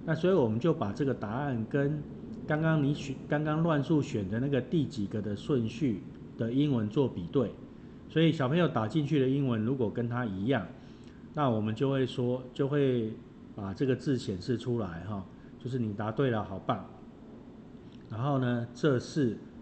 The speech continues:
什么东西？那所以我们就从清单里面去把这一项把它挑出来，好，然后把那个，因为里面清单里面是英文，所以就把它翻成中文，所以它显示的就会是中文。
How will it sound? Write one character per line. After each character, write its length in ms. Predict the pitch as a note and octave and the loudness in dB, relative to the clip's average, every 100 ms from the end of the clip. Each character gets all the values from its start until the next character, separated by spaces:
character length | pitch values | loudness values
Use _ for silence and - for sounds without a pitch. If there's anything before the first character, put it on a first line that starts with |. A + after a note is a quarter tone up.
| - | -18
什 260 | - - G2+ | -10 -4 -2
么 140 | A2+ | -2
东 320 | - B2+ B2+ | 0 0 0
西？ 400 | A#2+ A#2+ A#2 B2 - - - - - | -2 0 0 -2 -6 -14 -16 -12 -4
那 120 | C#3 | -2
所 160 | D3+ | 4
以 20 | D#3 | 4
我 100 | A#2 | 4
们 140 | A2 | 4
就 100 | C#3+ | 2
从 220 | C3 A2+ | 2 0
清 260 | A2+ C3+ C3+ | 0 0 2
单 160 | C#3 | 2
里 140 | C3+ F#2 | 0 0
面 180 | B2 A#2+ | 0 0
去 140 | - | -2
把 180 | - F2+ | -4 -8
这 140 | - B2+ | -2 0
一 100 | B2+ | 0
项 260 | B2 B2+ F#2 E2+ | 0 -2 -2 -6
把 80 | F2+ | -8
它 120 | G2 A2+ | -8 -8
挑 240 | - B2+ | -4 -2
出 220 | B2+ B2+ B2+ | -2 0 0
来， 100 | F2+ - - - - - - - - | -2 -6 -16 -18 -18 -18 -18 -14 -6
好， 160 | G2 | -4
然 80 | G2 | -2
后 280 | B2 C#3+ C#3 | 0 0 0
把 160 | G#2+ G2 | -4 -2
那 160 | A#2 | 0
个， 300 | C3+ A#2+ G#2+ G2+ | 2 2 0 -2
因 100 | D#3 | 0
为 100 | D3+ | 0
里 140 | G#2 | 0
面 200 | G2+ C3+ | 2 0
清 160 | B2 C#3+ | 0 -2
单 120 | D3 | 0
里 80 | A2+ | 0
面 140 | G#2+ | 0
是 140 | A#2+ C3 | 0 0
英 300 | A#2+ A#2+ A2 | 2 0 -2
文， 100 | D#2 - - - - | -4 -12 -16 -18 -8
所 120 | - | 0
以 40 | C3 | 2
就 120 | D3+ | 2
把 200 | D3 G#2 | 2 0
它 100 | A#2+ | -2
翻 240 | A#2+ A#2+ | -2 -2
成 220 | A#2+ G2+ G#2 | -2 -2 -2
中 340 | A#2 A2 A2 | -2 0 -2
文， 180 | E2 D#2+ | -4 -6
所 160 | C3+ | -2
以 80 | C3+ | 0
它 160 | A2+ C3+ | 0 -2
显 320 | - G#2+ E2+ | -2 -4 -4
示 220 | D#2+ C3+ | -4 -2
的 100 | A2 | -2
就 220 | G2+ A#2+ | 0 0
会 140 | A#2 A2 | 0 -2
是 160 | A#2 | -4
中 360 | G#2+ A#2 A2 | -4 -2 0
文。 20 | G#2 | -2